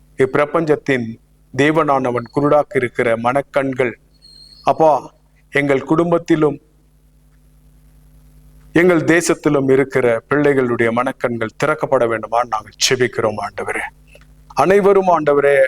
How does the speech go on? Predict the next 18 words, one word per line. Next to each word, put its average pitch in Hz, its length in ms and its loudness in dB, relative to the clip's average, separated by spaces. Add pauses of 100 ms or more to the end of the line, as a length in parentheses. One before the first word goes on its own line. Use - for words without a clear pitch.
(120)
ஆக்கினை 143 440 0
தண்டை-, 131 600 -4
தண்டனைக்குள்ளாக 151 760 0
போகாதபடி 131 800 0 (400)
அனைவரும் 185 600 0
ரட்சிப்பை 156 560 0
அடைந்து 139 520 -2 (640)
தேவரீர் 180 440 2
உம்முடைய 135 320 0
பிள்ளைகளாக 147 840 0 (400)
உம்மிடத்துல 139 460 0
வரும்படிக்காக 135 880 0 (520)
அனைவருக்காக 147 640 2
நாங்கள் 117 360 -4
ஜெபிக்கிறோம். 139 520 0 (460)
ஒவ்வொருவரையும் 156 640 2
நீர் 120 180 -6
ஆசீர்வதிங்கோ. 151 800 0